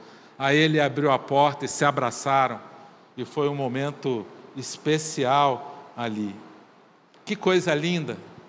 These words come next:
Esse testemunho foi tão impactante, tão emocionante. E,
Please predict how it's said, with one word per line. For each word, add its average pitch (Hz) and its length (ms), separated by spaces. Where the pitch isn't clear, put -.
Esse 160 180
testemunho 196 500
foi 196 200
tão 196 200
impactante, 185 760
tão 220 240
emocionante. 185 1040
E, 156 580